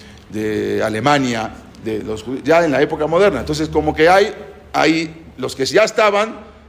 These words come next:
que de-, se decían judíos, y los que ya llegaron, de, que eran verdaderamente Yehudim, que venían de, de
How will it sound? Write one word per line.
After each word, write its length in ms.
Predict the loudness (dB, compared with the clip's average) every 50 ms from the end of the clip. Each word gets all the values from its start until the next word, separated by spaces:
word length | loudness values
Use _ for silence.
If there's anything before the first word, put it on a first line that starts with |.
| -10 -6
que 100 | -4 -4
de-, 120 | -4 -2
se 160 | -2 -4 -4
decían 460 | -4 -4 -4 -2 -2 -4 -4 -6 -12 -16 -12 -10
judíos, 480 | -8 -6 -4 -2 -2 -2 -2 -4 -10 -16 -20 -20 _ _ _
y 100 | -10 -8
los 180 | -6 -6 -8 -6
que 140 | -8 -4
ya 120 | -2 -2 -2
llegaron, 440 | -2 -2 0 0 0 0 0 -4 -8
de, 120 | -12 -14 -16 -20 -20 _ -12 -8
que 80 | -4 -2
eran 160 | -2 -2 -4
verdaderamente 760 | -4 -6 -6 -6 -4 -4 -6 -6 -8 -8 -8 -6 -6 -6 -4
Yehudim, 400 | -4 -6 -4 -2 -2 -2 -2 -4
que 100 | -8 -10
venían 360 | -10 -10 -10 -8 -10 -8 -8
de, 240 | -10 -10 -10 -12 -14 -18 -20 -20 -20 _
de 560 | -10 -6 -4 -4 -4 -4 -4 -4 -4 -4